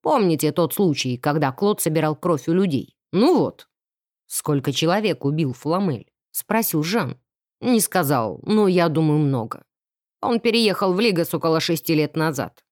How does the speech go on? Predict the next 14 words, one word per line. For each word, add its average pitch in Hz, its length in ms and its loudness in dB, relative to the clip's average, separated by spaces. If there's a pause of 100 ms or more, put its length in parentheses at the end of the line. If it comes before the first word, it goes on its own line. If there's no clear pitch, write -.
(160)
Что-то - 340 -2
мне 151 200 2
подсказывает, 151 680 0
что 156 260 -2
с - 160 -6
тех - 280 -8
пор 180 240 0
и 165 40 2
убивает. 156 680 -2 (480)
Правда, 139 640 0
раньше 123 420 -6
Фламель 208 420 -2
был 196 200 0
осторожным. 139 720 -4